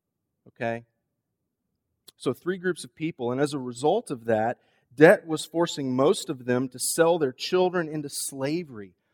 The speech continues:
so that they could maintain a livelihood. They were selling their own children into slavery. Now, if you don't think this is going on in the world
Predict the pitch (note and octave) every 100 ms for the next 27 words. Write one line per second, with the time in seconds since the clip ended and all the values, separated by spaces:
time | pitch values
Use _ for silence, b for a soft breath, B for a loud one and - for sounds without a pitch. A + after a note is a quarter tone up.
0 | _ - C3 B2 D3 C#3 B2+ C3+ C#3 C3
1 | C#3+ C3+ A#2+ A#2+ A#2+ G#2+ F#2 F#2+ D2+ _
2 | _ _ _ _ _ _ B2 A2+ - -
3 | E3 F3+ F#3 D3 A#2+ C#3 C#3+ D#3 D3+ C#3+
4 | - B2+ A2 G#2 G2+ _ _ - A2 -
5 | - A2 G#2+ G2+ F#2+ _ _ _ _ _
6 | _ _ _ _ _ _ _ _ _ _
7 | _ _ _ _ _ _ - B2 A#2 -
8 | B2+ D#3+ G3 - - F#3 - D3 D3 C3
9 | C#3+ D#3+ D3+ D3 D3 C3 C#3 C#3+